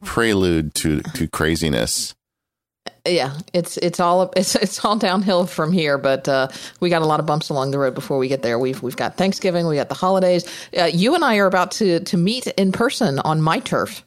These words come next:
Speaker 1: I'm
Speaker 2: Um,
Speaker 1: looking forward to
Speaker 2: in
Speaker 1: that
Speaker 2: just a
Speaker 1: so
Speaker 2: couple of
Speaker 1: much.
Speaker 2: days.
Speaker 1: Yeah, I mean, so we, usually you meet over here in the land of fruits and nuts in California, and, and now I'm going to your turf where there's crocodiles and alligators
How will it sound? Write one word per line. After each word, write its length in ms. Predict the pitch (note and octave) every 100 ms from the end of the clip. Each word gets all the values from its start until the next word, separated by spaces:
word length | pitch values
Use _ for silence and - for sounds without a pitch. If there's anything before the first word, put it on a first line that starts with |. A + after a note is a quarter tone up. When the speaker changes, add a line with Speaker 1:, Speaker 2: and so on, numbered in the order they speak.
| _ _ _ _ -
Speaker 1:
I'm 240 | D#3+ E3+
Speaker 2:
Um, 60 | C#3
Speaker 1:
looking 260 | B2+ A2
forward 320 | F#2 F#2 E2+ D2
to 80 |
Speaker 2:
in 60 | B1+
Speaker 1:
that 60 | A#1+
Speaker 2:
just 140 | -
a 40 | -
Speaker 1:
so 100 | G#2+
Speaker 2:
couple 180 | -
of 80 | -
Speaker 1:
much. 160 | G#3 C4+
Speaker 2:
days. 220 | - - - _ _ -
Speaker 1:
Yeah, 180 | G#2+ F#2+
I 60 | E2
mean, 240 | F2 E2+ - - -
so 460 | - A#2 G#2 G2 F#2+
we, 220 | G2 G#2
usually 380 | G2 A#2 D#3+ D3
you 180 | B2 A2
meet 280 | G2 G2 - - -
over 240 | F#2 F2+
here 360 | F2 F2+ D#2+ D#2
in 340 | - D#2+ D2+
the 80 | D2+
land 220 | D#2 C#2
of 60 | C#2+
fruits 260 | - D2 F2+
and 80 | A#2
nuts 260 | A#2+ -
in 160 | C#2 C#2+
California, 640 | - C#2 - G#2+ D2+ B1
and, 360 | - D#2 D2+ D#2+ _ - - _ _
and 120 | F#2
now 100 | F#2
I'm 140 | A2+ B2
going 240 | B2 A#2
to 80 | A2+
your 160 | A#2 C3+
turf 360 | - A1 -
where 200 | E2+ E2+
there's 520 | E2 D#2 D2+ D#2 - A3+ -
crocodiles 640 | - A2 G#2 G2 F#2 D#2+ -
and 220 | F2 F#2
alligators 880 | D#2 D#2+ D2+ C#2 B1+ A#1 - - -